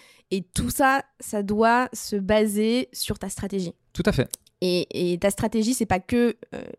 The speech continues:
Speaker 1: l'alliance d'une cible et d'un angle d'attaque. C'est surtout, je pense, euh, alors oui, ça te dit comment tu vas atteindre un objectif qui, en général, est un objectif business.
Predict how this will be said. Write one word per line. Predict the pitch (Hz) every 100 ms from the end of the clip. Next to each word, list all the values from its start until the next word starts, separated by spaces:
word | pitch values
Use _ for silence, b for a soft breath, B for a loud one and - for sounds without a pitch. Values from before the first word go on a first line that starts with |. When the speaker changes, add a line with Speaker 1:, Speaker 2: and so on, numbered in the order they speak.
| - -
Speaker 1:
l'alliance | 190 202 202 202
d'une | 190 185
cible | - 220 190
et |
d'un | 170 165 175
angle | 190
d'attaque. | 175 170 196 233 - 185 B B B B
C'est | - 233 208
surtout, | - - 262 - 247 247 269
je | 196
pense, | 208 220 262 -
euh, | 185 B B B -
alors | - - -
oui, | 180 220
ça | -
te | 202
dit | 208
comment | 190 190
tu | -
vas | 165
atteindre | 165 180 170
un |
objectif | 165 165 - - 208
qui, | - 160
en |
général, | 170 165 175 170
est | 160
un | 165
objectif | 170 175 170 170 165
business. | 165 170 262 -